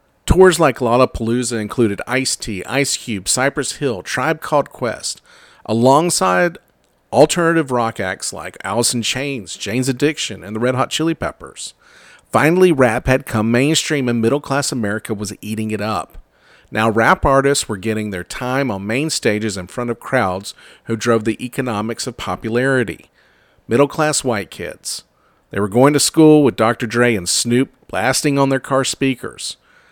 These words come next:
The alternative rock world opened its arms to nineties rap, and that was a driving force that literally everyone misses on when discussing the nineties rap explosion, but it played such a pivotal role.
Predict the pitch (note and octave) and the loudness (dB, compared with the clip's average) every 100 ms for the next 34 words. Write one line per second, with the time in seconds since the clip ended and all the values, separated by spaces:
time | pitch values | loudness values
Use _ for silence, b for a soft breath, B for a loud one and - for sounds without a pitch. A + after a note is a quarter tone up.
0 | b - G2 - C#3 D#3 D3+ B2 A#2 - | b -4 -4 0 0 0 2 2 2 -2
1 | A2+ G#2 G#2+ - _ _ _ - B2+ D3 | -2 0 -2 -6 _ _ _ 4 4 6
2 | D3+ D3 - A2+ G#2+ G#2+ - G#2+ G2+ G#2+ | 2 0 -2 -2 -2 -4 -6 -4 -2 -2
3 | A2 F#2+ A#2 G#2+ C#2 - - b b b | -4 0 2 2 0 -12 -20 b b b
4 | b b G2+ A2 G#2+ G#2+ G2 A2 A2+ C3+ | b b -4 -2 -2 -4 0 2 4 4
5 | F3+ - A2+ F#2 G2 - - _ _ _ | 2 -2 -4 -4 -6 -8 -10 _ _ _
6 | - G#2 B2 D3 B2 G#2 G#2 - C#3+ C3+ | -8 2 6 6 6 2 -4 2 6 6
7 | C#3+ B2 A#2 A2 G#2+ - G2 F#2+ F#2+ G2 | 6 2 -2 -2 -2 -4 -4 -6 -6 -8
8 | F#2+ G2 - E3+ D#3+ - G2+ G2 F#2 G2 | -6 -4 0 2 2 0 -4 -4 -6 -8
9 | F2+ F#2 F2+ - - F#2 F2 F2+ - - | -8 -8 -8 -10 -12 -12 -12 -12 -14 -18
10 | _ b b b - A#2 A#2 - A#2 F#2+ | _ b b b 0 0 0 -4 -4 -2
11 | - - F3+ - A#2 A2 G2 F2+ F2 E2 | -2 0 0 0 -4 -6 -8 -12 -10 -10
12 | F2+ D2+ | -10 -12